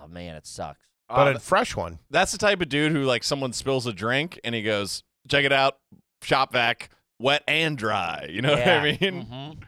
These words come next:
Speaker 2: We have a, we have a Dyson, man, and I tell you, it's, it's crazy how good this thing is.
Speaker 1: Yeah,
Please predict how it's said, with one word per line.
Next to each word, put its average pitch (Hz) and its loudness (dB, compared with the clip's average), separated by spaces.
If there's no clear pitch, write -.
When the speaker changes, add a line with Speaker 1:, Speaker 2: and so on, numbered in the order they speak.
Speaker 2:
We 147 2
have 156 4
a, 113 4
we 123 -2
have 123 -2
a 104 -2
Dyson, 90 -4
man, 82 -12
and 82 -14
I 95 -6
tell 92 -6
you, 80 -10
it's, - -10
it's 110 -6
crazy 82 -10
how 80 -10
good 80 -16
this 78 -14
thing 76 -14
is. 76 -14
Speaker 1:
Yeah, 131 -2